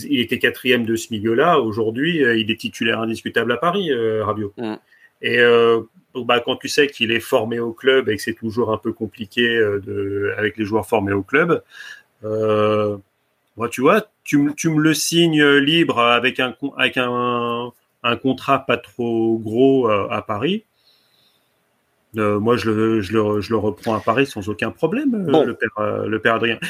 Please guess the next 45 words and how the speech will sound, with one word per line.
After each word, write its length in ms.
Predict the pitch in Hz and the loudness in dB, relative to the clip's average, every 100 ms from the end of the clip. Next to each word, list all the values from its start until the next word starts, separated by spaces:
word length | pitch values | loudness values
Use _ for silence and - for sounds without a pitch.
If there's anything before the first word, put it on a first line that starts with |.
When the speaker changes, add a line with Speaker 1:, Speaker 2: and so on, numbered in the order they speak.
| - | -2
Speaker 1:
Et 80 | 147 | 2
aujourd'hui, 400 | 147 156 156 185 | 4 4 2 2
on 160 | 147 135 | 2 2
est 140 | 135 | 2
tellement, 580 | 170 156 160 165 156 131 | 2 0 0 0 0 0
euh, 260 | 120 120 131 | 2 0 0
en 140 | 127 | -4
difficulté 580 | 120 131 135 139 127 143 | -8 -10 -8 -6 -4 -2
au 80 | 127 | -2
milieu 200 | 123 123 | -4 -6
de 60 | |
terrain 360 | - 131 143 143 | -2 -2 -2 -4
avec, 260 | 113 110 113 | -4 -6 -8
euh, 80 | 110 | -8
Pogba 340 | 123 107 120 | -8 -6 -6
Speaker 2:
C'est 100 | 107 | -6
Speaker 1:
blessé, 560 | 120 113 135 139 139 - - _ - | -4 -2 0 -2 -2 -8 -18 _ -12
Speaker 2:
un 40 | |
Speaker 1:
N'Golo 220 | 123 143 131 | 0 4 4
Speaker 2:
Ah, 40 | |
ok. 80 | - | 4
Speaker 1:
Kanté, 540 | 143 113 160 160 147 | 2 2 2 2 2
avec, 340 | 131 123 131 135 | 4 2 2 0
euh, 80 | 131 | -2
toutes 180 | 170 | -4
ces 260 | - 143 123 | -2 -2 -2
histoires, 460 | 135 - 143 139 127 | -8 -6 -2 0 0
et 60 | |
cetera. 400 | 123 113 120 113 | -2 0 2 2
Speaker 2:
Ah. 40 | 98 | 0
Speaker 1:
Aujourd'hui, 320 | - 185 262 | -4 -8 -8
c'est, 420 | - - 139 131 - - - _ _ _ _ | -6 -2 0 -2 -10 -20 -20 _ _ _ _
aujourd'hui, 600 | 143 135 143 165 277 277 _ | 0 2 0 0 0 0 _
t'es, 280 | - 131 127 | -2 -2 0
t'es 140 | 143 165 | -2 -2
le, 140 | 160 | -2
euh, 640 | 127 135 123 113 110 110 110 | -2 -2 0 0 0 -2 -2
c'est 260 | - 131 120 | -2 0 0
le 160 | 117 | 0
numéro, 960 | 113 113 117 107 113 117 110 110 110 107 | -2 -2 -2 -2 -2 0 0 0 -2 -4
c'est 160 | - 113 | -4 -2
numéro 400 | 113 110 110 113 | 0 0 -2 0
deux, 180 | 240 | 0
c'est-à-dire 360 | - 131 113 123 | 0 -4 -4 -6
qu'il 220 | - 110 | -4 -2